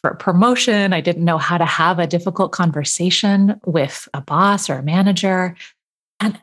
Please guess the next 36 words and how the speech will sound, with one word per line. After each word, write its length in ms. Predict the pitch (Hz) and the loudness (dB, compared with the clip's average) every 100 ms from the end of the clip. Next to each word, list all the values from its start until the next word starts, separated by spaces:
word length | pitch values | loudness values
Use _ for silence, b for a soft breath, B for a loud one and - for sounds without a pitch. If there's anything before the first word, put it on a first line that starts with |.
| _ | _
you 240 | - 226 226 | -8 0 2
know, 60 | |
I 100 | 202 | 4
rem-, 360 | 185 190 180 175 | 2 2 2 2
was 180 | 202 190 | -2 2
remembering 540 | 180 220 254 214 170 | 2 4 4 4 2
back 680 | - 160 214 175 143 - 208 | 2 0 2 0 -4 -10 -6
to 240 | - 175 | -2 0
early 340 | 180 202 208 | 2 2 2
on 240 | 175 175 202 | 2 4 4
in 120 | 170 | 2
my 140 | 156 | 0
career. 840 | 151 - 151 160 190 160 135 143 - | -2 -4 -2 2 2 2 0 -2 -4
Oh, 220 | 196 196 170 | 0 2 2
if 180 | 175 - | -2 0
you 140 | 208 | 2
were 140 | 226 220 | 2 2
with 180 | 196 208 | 0 2
me 120 | 202 | 2
back 280 | 170 170 170 | 2 -2 -2
then, 280 | 180 190 | 0 2
you 220 | 190 180 180 | 2 2 2
would 120 | 190 | 2
have 100 | 202 | 0
seen 220 | - 185 | 2 4
me 120 | 185 | 4
in 120 | 190 | 4
a 60 | 190 | 2
job 340 | 170 156 175 | 2 0 0
that 100 | 175 | 0
I, 320 | 151 143 143 - | 0 -2 -4 -6
I, 220 | - 139 - - | -6 -6 -8 -4
I 60 | |
really 340 | 170 156 170 208 | -2 0 2 2
didn't 220 | 196 202 | 2 4
enjoy. 560 | 208 208 147 139 202 | 4 4 2 2 0